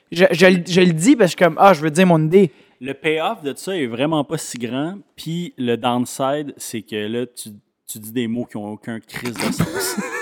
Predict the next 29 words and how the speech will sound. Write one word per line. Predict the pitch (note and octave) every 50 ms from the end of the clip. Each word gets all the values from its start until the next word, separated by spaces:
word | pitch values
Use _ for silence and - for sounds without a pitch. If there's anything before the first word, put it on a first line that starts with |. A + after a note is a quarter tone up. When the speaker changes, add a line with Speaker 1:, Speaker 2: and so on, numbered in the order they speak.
| A4+ A#4+
Speaker 2:
<laughs> | A#4 - - A4 G4+ - -
Fait | - - - - -
que | E3 F#3+
genre, | F3+ - F#3+ G3+ D3+ D3+ D3+ C3+ - G#4 - - _ - - _ _ _ _ _ _ -
just | D3+ B2+ A2+ D3 F#3 G3 G3 F3+
be | B2+ A2 A2+ B2 B2 A#2 A2+
you, | B2+ C#3+ D3+ C#3+ D3 D3 -
<laughs> | - G3 F#3 - A3+ - C4+ - -
puis | - A3
arrête | D#3 D3+ - C#3+ C3 C#3+ E3 E3
de | B2+ A#2+
faire | - - - - - -
ça. | - - - - E3 - -
Speaker 1:
Euh, | E3+ E3+ E3 D#3+ E3 E3 D#3+ D#3+ D#3+ - - _ _ _ _ _ _ _ - _ _ _
j'ai | - D3 D#3 F3 F3+
fait, | - - G#3 A3 G#3+ - F3
euh, | D3 C#3 C3+ C3 C3 C3+ C3 - - _ _ _ _ _ _ _ _ _ _ _ _ _ _ _ _ _ _ _
sur | - - - - F#3+ F#3+
la, | G#3 G3 D3 B2 F2+ - -
la | - F#2+ E2+ A#1 G1+ G1+ _ _ _
Speaker 2:
La | - G2+
date. | G2 G2+ G#2+ - F#2 _ _ _ _ _ _ _ _ -
Speaker 1:
la, | C#3 B2+ - - - - -
non, | C3+ C#3+ B2+ A#2+ -
pas | - - C3+
la | C3 - -
date, | - D3 - - - - - -
là, | D#3 D#3
le... | C#3+ B2 A#2 -